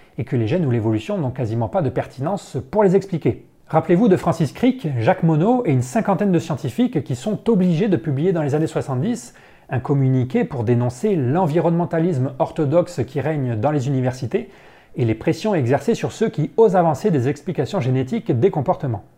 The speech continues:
Donc pour toutes les personnes qui pensent que l'éducation, la culture et l'environnement sont tout ce qui importe pour expliquer les comportements,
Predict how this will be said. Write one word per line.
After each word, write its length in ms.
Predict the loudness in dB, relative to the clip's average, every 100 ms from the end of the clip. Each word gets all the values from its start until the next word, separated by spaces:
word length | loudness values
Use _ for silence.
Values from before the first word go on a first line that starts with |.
| -6
Donc 160 | 0 2
pour 140 | 2
toutes 140 | 2 2
les 80 | 4
personnes 380 | 2 4 2
qui 120 | 2 0
pensent 220 | 0 0
que 100 | 0
l'éducation, 720 | 2 2 2 0 2 0 2
la 120 | 0
culture 580 | 0 -4 0 2 2 2
et 80 | -2
l'environnement 600 | -2 0 0 0 0 -2
sont 300 | -4 -6 -6
tout 220 | -4 -4
ce 160 | -4 -6
qui 160 | -4
importe 480 | -4 0 0 0 -4
pour 160 | -2 -2
expliquer 340 | -2 -6 -2
les 60 | -2
comportements, 640 | -2 -6 -6 -4 -4